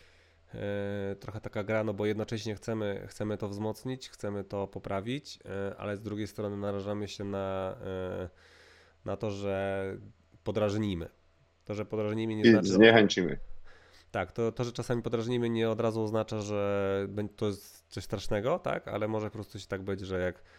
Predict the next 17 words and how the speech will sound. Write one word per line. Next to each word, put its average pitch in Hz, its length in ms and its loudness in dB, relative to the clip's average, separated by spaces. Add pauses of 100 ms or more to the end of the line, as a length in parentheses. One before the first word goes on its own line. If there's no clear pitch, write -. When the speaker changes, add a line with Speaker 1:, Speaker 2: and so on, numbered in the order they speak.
(560)
Speaker 1:
e, 90 240 -4
jak 90 120 -4
zaczynamy 95 340 -4
jakąś 92 140 -6
tam 92 140 -4
rehabilitację, 92 520 -6
zaczynamy 90 360 -6
ćwiczyć, - 300 -12
to - 100 -12
też 92 180 -10
może 90 240 -4
być, 87 360 -12 (320)
e, 87 40 -10
chwilowe 101 420 0
pogorszenie 101 500 -2
na 101 100 -2
przykład. - 480 -4